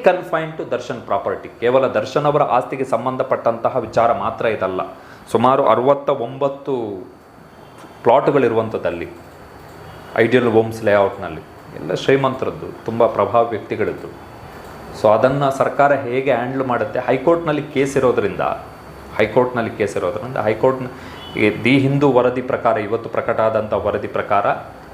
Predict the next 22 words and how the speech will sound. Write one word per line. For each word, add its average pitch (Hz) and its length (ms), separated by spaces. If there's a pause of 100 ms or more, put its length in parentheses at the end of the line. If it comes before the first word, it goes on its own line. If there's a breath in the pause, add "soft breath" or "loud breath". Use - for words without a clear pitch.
(420)
ಸ್ಟೇ 156 280
ವೇಕೇಟ್ 151 500 (1500)
ಮ-, 123 100 (180)
ಇನ್-, 143 280
ಇನ್ನಷ್ಟೇ 151 500
ಆಗಬೇಕು. 120 480
ಆ 110 280
ಸ್ಟೇ 143 280
ವೇಕೇಟ್ 139 360
ಆದಮೇಲೆ 120 720 (260 loud breath)
ನಟ 113 160
ದರ್ಶನ್ 131 380
ಅವರಿಗೆ 117 260
ನೋಟಿಸ್ 120 420
ಕಳಿಸಿ 117 260
ನಾವು 107 340 (1600)
ವೇಕೇಟ್ 135 340
ಮಾ-, 120 500
ತೆರವು 131 180
ಮಾಡ್ತೀವಿ 120 360
ಅಂತ 113 120
ಹೇಳಬೇಕು. 110 580